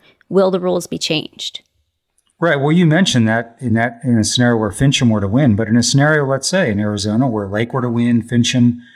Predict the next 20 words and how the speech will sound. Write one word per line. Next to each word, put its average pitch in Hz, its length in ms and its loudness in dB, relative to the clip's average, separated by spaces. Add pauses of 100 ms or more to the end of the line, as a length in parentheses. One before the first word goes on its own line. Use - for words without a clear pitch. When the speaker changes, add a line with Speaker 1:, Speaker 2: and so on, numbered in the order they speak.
(220)
Speaker 2:
gets 117 220 -4
in 123 100 4
as 117 120 0
Secretary 120 400 -4
of 101 80 -4
State, 117 360 -2
and 117 220 2
the 113 60 2
Republicans 107 760 0 (300)
retain 135 500 2
the 120 100 2
legislature, 110 600 -2
if 104 80 -4
not 107 160 -2
grow 107 160 -2
the 101 80 -4
majority, 107 540 -2 (500)
to 123 100 -2
me, 147 380 -2
well, 127 140 -4